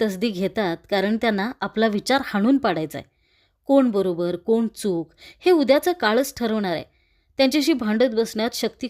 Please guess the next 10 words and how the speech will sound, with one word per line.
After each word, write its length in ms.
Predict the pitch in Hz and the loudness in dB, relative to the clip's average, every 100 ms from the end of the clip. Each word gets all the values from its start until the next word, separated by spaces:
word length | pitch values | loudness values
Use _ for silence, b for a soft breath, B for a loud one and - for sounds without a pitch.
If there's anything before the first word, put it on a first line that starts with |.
| - | -6
खर्च 220 | 220 233 | -6 -4
करण्याऐवजी 720 | 220 202 202 190 214 170 180 b b b b | -4 -2 -2 -2 -2 -2 -6 b b b b
आपण 260 | 202 269 277 | -4 2 2
आपल्या 240 | 277 285 | 2 0
कामात 380 | 302 226 196 233 - | 0 -2 -2 -2 -4
शक्ती 340 | 226 - 220 | -6 -6 -4
वेचली 320 | 185 170 175 | -4 -4 -6
पाहिजे. 320 | 170 170 156 - _ _ _ _ _ 214 | -6 -8 -10 -12 _ _ _ _ _ -8
आपल्या 280 | 208 254 | 0 0
कामावर 460 | 277 247 233 220 | 2 0 0 0